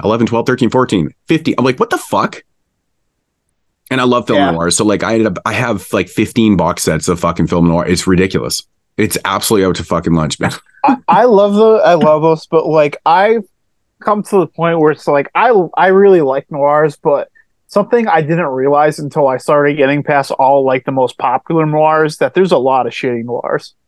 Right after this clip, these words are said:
Speaker 1: Oh, of course, of course. But I, I mean, most of the ones I've seen from Kino and stuff have been pretty decent. I mean, they're not all, like, top shelf ones and shit, but
Speaker 2: Yeah.
Speaker 1: at least it's Kino and the transfers are good and, like, you're getting quality.
Speaker 2: Yeah.
Speaker 1: So, I
Speaker 2: I
Speaker 1: mean,
Speaker 2: do
Speaker 1: I
Speaker 2: my
Speaker 1: can,
Speaker 2: most
Speaker 1: and they're
Speaker 2: volume
Speaker 1: not
Speaker 2: from Kino,
Speaker 1: expensive.
Speaker 2: I think.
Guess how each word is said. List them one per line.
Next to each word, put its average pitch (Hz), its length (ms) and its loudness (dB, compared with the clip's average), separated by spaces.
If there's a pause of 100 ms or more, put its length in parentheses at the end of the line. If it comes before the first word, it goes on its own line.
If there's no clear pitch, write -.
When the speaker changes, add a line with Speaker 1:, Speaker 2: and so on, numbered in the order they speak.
(160)
Speaker 1:
Oh, 151 180 2
of 107 100 -4
course, - 400 0
of 131 140 -4
course. 127 240 2
But 170 140 0
I, 131 180 2
I 190 80 0
mean, 196 240 4
most 247 180 2
of - 20 0
the 180 60 2
ones 135 140 2
I've 101 120 0
seen 110 180 2
from 95 140 0
Kino 92 240 -2
and 85 100 -2
stuff 82 160 -2
have 80 80 0
been 85 160 0
pretty 90 260 -2
decent. 65 420 -6
I 90 40 -2
mean, 87 200 4
they're 92 100 2
not 80 180 0
all, 73 220 -2
like, 64 320 -8 (520)
top 78 280 -2
shelf 78 380 0
ones 73 240 -2
and 67 100 -2
shit, 71 240 -2
but 69 180 -2
Speaker 2:
Yeah. 104 200 -6 (100)
Speaker 1:
at 156 80 0
least 196 180 2
it's - 120 -2
Kino 156 420 2 (240)
and 120 100 4
the 104 60 2
transfers 123 460 -2
are 120 60 0
good 117 420 2
and, 95 180 -4
like, 87 200 -2
you're 92 100 0
getting 85 240 -2
quality. 92 380 0
Speaker 2:
Yeah. 95 120 4
Speaker 1:
So, 82 320 0
I 156 160 0
Speaker 2:
I - 20 2
Speaker 1:
mean, 233 140 2
Speaker 2:
do 240 60 0
Speaker 1:
I 240 60 -2
Speaker 2:
my 254 60 2
Speaker 1:
can, 208 120 0
Speaker 2:
most 175 240 2
Speaker 1:
and 139 80 -6
they're 170 60 -2
Speaker 2:
volume 262 220 2
Speaker 1:
not 208 200 2
Speaker 2:
from 135 80 -8
Kino, 147 60 0
Speaker 1:
expensive. 131 460 0
Speaker 2:
I 131 60 -4
think. 143 320 -8